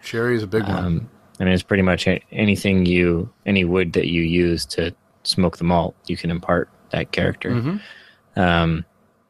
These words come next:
Speaker 2: but the sharp, phenolic, harsh, rubbery, or burnt, uh,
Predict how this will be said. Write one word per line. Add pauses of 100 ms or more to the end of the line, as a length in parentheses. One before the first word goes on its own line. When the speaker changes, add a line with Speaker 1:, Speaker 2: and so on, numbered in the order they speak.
(480)
Speaker 2:
but
the
sharp,
phenolic,
harsh, (180)
rubbery,
or
burnt, (340)
uh,